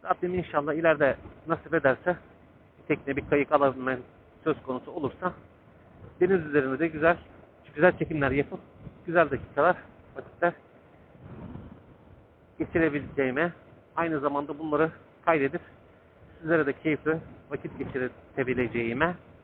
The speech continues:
ve aynı zamanda da hayallerinizin aslında bir cesaret gösterip bir adım uzakta olduğunu, size çok yakın olduğunu, isterseniz yapabileceğinizi göstermek adına bunları yapıyorum ve yapacağım.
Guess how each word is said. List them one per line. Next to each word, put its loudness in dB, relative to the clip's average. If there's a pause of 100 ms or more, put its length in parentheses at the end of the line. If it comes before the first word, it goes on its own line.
ve 8
aynı 6
zamanda 4
da 4
hayallerinizin 8 (520)
aslında 2 (520)
bir 0
cesaret 8
gösterip 2
bir 2
adım 6 (1000)
uzakta 0
olduğunu, 2
size -2
çok -2
yakın -4
olduğunu, -4
isterseniz 0
yapabileceğinizi -2
göstermek 0
adına 0 (1400)
bunları 2
yapıyorum 6
ve 8
yapacağım. 6